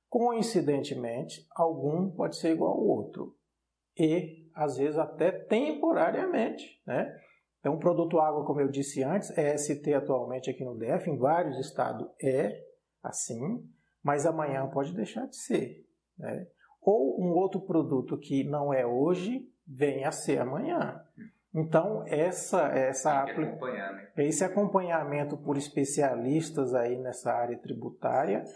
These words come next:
Speaker 1: é fundamental pra segurança do empresário.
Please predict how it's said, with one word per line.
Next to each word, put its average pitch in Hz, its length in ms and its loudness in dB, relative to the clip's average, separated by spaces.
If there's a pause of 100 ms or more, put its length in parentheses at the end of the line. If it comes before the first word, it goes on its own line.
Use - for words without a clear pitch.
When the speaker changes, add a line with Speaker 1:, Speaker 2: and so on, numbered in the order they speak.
(260)
Speaker 1:
é 156 160 2
fundamental 233 920 2
pra 190 80 0
segurança 170 560 0
do 160 80 -4
empresário. 165 640 0